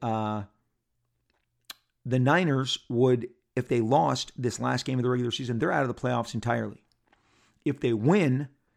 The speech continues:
they're a wild card team, and the N F C West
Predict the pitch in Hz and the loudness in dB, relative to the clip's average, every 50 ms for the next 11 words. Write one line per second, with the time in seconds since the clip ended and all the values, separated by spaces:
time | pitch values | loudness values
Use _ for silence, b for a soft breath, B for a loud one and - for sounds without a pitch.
0 | _ _ - 120 135 127 123 123 127 131 - - - _ _ - 123 117 117 117 | _ _ -2 0 2 4 4 2 2 0 -2 -6 -14 _ _ -4 -2 0 0 0
1 | 117 123 - - 110 127 147 185 202 - - - 120 110 110 107 104 - - _ | 0 -2 -4 -2 0 2 2 2 0 -2 -2 0 0 0 0 -2 -6 -10 -18 _
2 | _ _ _ _ _ _ _ - - - 123 113 110 107 107 - - 139 139 139 | _ _ _ _ _ _ _ -10 -4 -4 -2 -2 -2 -4 -6 -4 -2 0 0 0
3 | 131 123 - - - - - - 139 139 156 160 143 - - - 139 135 135 127 | 0 -2 -6 -8 -10 -10 -8 -6 -4 -4 -4 -4 -4 -6 -6 -4 -4 -2 -4 -4
4 | - - 107 120 117 113 120 - - - - - | -4 -2 0 0 0 0 -2 -4 -6 -10 -12 -16